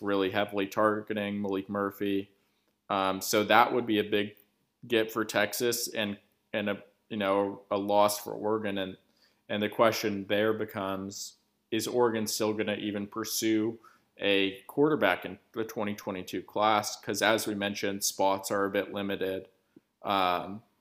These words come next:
you know, so, so is it worth it to take a quarterback when you have, when you have Ty Thompson already in there,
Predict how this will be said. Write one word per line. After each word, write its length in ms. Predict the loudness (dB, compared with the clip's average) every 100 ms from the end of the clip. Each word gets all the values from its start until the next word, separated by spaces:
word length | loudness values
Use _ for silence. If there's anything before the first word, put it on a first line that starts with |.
| _ _ _ _ _ _ _ _ _ _ -16 -16 _ _ _
you 60 | 0
know, 240 | 2 2
so, 440 | 2 4 4 2 -4 -10
so 340 | -2 2 2
is 100 | 2
it 160 | 0 0
worth 240 | 0 0
it 140 | -2 -6
to 80 | -4
take 240 | -2 -2
a 60 | -6
quarterback 520 | -2 0 2 2 0
when 100 | -6
you 120 | -4
have, 160 | -4 -6 -18 _ _
when 200 | -8 -4
you 180 | -2 -4
have 500 | 0 2 2 0 -4
Ty 260 | -2 0 0
Thompson 760 | -2 -2 -2 -4 -4 -6 -8 -12 _ _ _ _ 0
already 420 | 4 4 4 0
in 180 | -2 2
there, 460 | 4 6 4 0